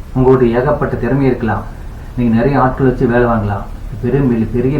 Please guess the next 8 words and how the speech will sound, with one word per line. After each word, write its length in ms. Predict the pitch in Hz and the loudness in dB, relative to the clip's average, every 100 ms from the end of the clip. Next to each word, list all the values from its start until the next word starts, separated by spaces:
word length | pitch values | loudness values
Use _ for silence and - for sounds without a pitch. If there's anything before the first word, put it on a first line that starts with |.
| 120 | 2
மில்லு 220 | 127 143 123 | 2 0 0
முதலாளியா 420 | 120 127 120 117 | 2 2 2 2
இருக்கலாம். 320 | 104 104 101 - - - | 0 -2 -4 -6 -8 -6
நீங்க 160 | 117 107 | -2 0
எதுவா 200 | 123 156 147 | 4 6 6
இருந்தாலும் 500 | 123 120 113 110 110 - - - - | 6 4 2 2 0 -2 -10 -10 -4
இந்த 120 | 117 107 | -2 2
கிரகண 260 | 127 156 | 4 6